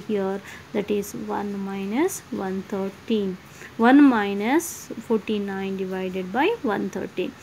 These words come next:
So if you are taken a one thirteen L C M in the numerator, we got one thirteen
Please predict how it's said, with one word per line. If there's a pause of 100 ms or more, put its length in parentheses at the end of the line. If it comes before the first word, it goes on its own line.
(380)
So
if
you
are
taken
a
one
thirteen
L
C
M
in
the
numerator,
we
got
one (140)
thirteen